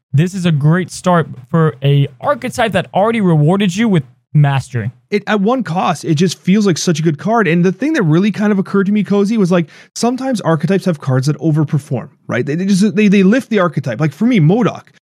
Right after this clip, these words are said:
Speaker 2: If modok was a five six, I think he'd still be playable. But as a five eight, it lifts the entire discard archetype a little bit.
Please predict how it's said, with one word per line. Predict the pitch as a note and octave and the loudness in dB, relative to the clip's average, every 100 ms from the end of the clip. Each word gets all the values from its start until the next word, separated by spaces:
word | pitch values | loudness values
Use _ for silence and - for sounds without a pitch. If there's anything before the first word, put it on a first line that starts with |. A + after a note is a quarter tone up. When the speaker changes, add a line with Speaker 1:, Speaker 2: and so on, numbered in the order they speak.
| - | -2
Speaker 2:
If | E3 | 2
modok | G#3+ E4+ D4 | 2 2 0
was | A3 | 0
a | E3 | 0
five | - B2+ C3 | 0 -4 -4
six, | - E3+ - | -2 -4 -2
I | D#3+ | -2
think | D#3 | 2
he'd | D3 C3+ | 2 0
still | D#3+ | 0
be | C3 | -2
playable. | - D#3 A2+ - - - - | -2 -4 -4 -12 -18 -20 -6
But | F#3 | -2
as | F#3+ | 0
a | E3+ | 0
five | - G3+ A#3 | 0 0 2
eight, | F3 F#3 | 2 0
it | F#3+ | 0
lifts | E3+ D3+ F#3 B3 D4 - | 2 2 4 2 -2 -6
the | A3 G#3+ | -2 0
entire | F#3 - F#3+ G#3 G#3 | 0 -4 -4 -2 -2
discard | D3+ F3+ - D3+ | -2 -4 -2 -2
archetype | C#3 C3 C#3+ B2 G#2+ | -2 -4 -4 -4 -6
a | |
little | - F#2+ | -10 -12
bit. | D#2+ - | -12 -12